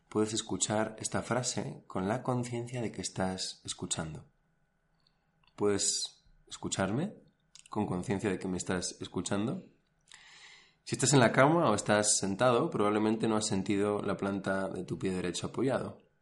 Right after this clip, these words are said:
Céntrate ahora en esas sensaciones. ¿Ves? Las puedes sentir. Calor, contacto, hormigueo. Y además eres consciente de que estás sintiendo esas sensaciones en tus pies.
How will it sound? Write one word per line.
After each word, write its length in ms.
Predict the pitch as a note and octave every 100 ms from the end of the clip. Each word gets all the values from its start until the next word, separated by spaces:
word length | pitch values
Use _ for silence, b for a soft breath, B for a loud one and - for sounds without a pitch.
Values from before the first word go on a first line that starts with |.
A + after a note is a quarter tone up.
| _ - _ - _ _
Céntrate 760 | C3 A#2+ A2+ A2+ C3+ D3 D#3 -
ahora 640 | G2+ G2 G#2+ B2 C#3 D3+ - _
en 140 | G#2+
esas 180 | G#2 G#2
sensaciones. 840 | - F#2+ F2+ E2 E2 D#2+ D#2+ - _ _ _ _ _ _ _ _ _ _ -
¿Ves? 460 | A#2+ - - - b b b b
Las 180 | F2 -
puedes 300 | G2+ G2+ F#2+
sentir. 520 | F2 G2 A#2 - - _
Calor, 640 | - E2 F#2 G2 G2+ - - _
contacto, 680 | C2 F2+ F#3 - - F3 -
hormigueo. 720 | F2 E2+ G2+ F#2+ G2 A2+ - B B B B
Y 60 |
además 360 | D3+ D3 A#2+ B2
eres 200 | A2 G#2+
consciente 420 | B2 A#2 G2 F#2+
de 80 | G#2+
que 80 | G#2+
estás 260 | - F2
sintiendo 680 | - F#2+ F2+ E2 E2+ F#2 - _
esas 240 | - F2+
sensaciones 720 | F#2 E2+ F2+ - E2 F#2 - -
en 160 | B2
tus 180 | B2+ F#2+
pies. 460 | - C3+ - -